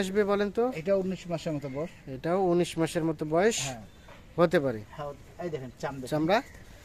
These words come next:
Speaker 2: চামড়া
Speaker 1: কি
Speaker 2: লুজ
Speaker 1: দেখলেন?
Speaker 2: আছে।
Speaker 1: লুজ আছে।
Speaker 2: হ্যাঁ, চামড়া লুজ আছে।
Speaker 1: চামড়া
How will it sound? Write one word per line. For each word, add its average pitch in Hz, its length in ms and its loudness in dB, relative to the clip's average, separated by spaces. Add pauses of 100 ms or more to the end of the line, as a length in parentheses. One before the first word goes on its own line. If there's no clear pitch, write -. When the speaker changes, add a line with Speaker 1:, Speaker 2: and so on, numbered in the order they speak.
(120)
Speaker 2:
চামড়া 156 180 -4
Speaker 1:
কি 175 60 6
Speaker 2:
লুজ 165 80 2
Speaker 1:
দেখলেন? 185 320 4
Speaker 2:
আছে। 170 100 -6 (520)
Speaker 1:
লুজ 160 140 6 (100)
আছে। 131 160 -6 (160)
Speaker 2:
হ্যাঁ, 135 180 -12
চামড়া 147 300 -8
লুজ 131 120 -12 (100)
আছে। - 140 -18 (240)
Speaker 1:
চামড়া 151 280 0